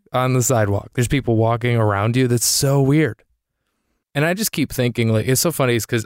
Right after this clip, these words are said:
I'm probably overthinking all of this too. But every time I see it, I think, "Man, that guy should not, those people,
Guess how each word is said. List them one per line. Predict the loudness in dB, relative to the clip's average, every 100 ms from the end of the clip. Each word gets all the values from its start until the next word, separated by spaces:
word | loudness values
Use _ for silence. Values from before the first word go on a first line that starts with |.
| -4
I'm | -4
probably | 0 -2 2 2 2
overthinking | 0 -2 -2 -4 -2 -4
all | -2 -2
of | -2
this | -2 -2 -2
too. | -4 -2 -2 -4 _ -10
But | -6 -6 _ _ _ _ _ -4
every | -2
time | 0
I | 0
see | 0 0 0
it, | 0
I | -2
think, | -2 -6
"Man, | -2 0 0 0
that | 0
guy | -2
should | -2 -2
not, | -2 -4 -4
those | -2 -2
people, | -2 -6 -8